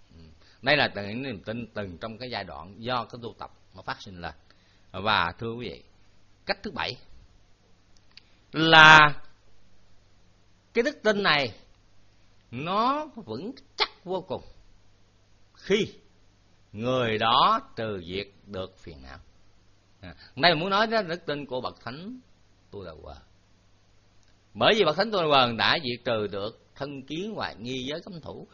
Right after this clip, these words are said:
Ngài thấy rõ như thật rằng là không có một cái tự ngã nào ở trong cái danh sách này cả. Ở Đức Phật Ngài dạy cái vô thường tướng, cái người nào quán vô thường tướng,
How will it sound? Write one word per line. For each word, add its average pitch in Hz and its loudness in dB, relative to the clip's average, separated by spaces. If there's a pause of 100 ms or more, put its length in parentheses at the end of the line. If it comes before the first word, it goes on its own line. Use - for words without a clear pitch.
(160)
Ngài 131 0
thấy 233 0
rõ 127 2 (100)
như 208 -4
thật 143 4 (1700)
rằng 151 2
là 147 2
không 190 -8
có 262 -4 (1120)
một 123 -2
cái 214 -6
tự 113 -4
ngã 139 -4
nào 120 -4
ở 98 -10
trong 127 -8
cái 139 -10
danh 120 -10
sách - -12
này 92 -16
cả. - -18 (2000)
Ở 160 2
Đức 240 6
Phật 180 6
Ngài 160 2
dạy 151 6 (1160)
cái 254 0
vô 208 4
thường 175 -4
tướng, 254 -2 (520)
cái 233 -6
người 185 0
nào 160 4
quán 254 4
vô 208 2
thường 156 -6
tướng, 226 -4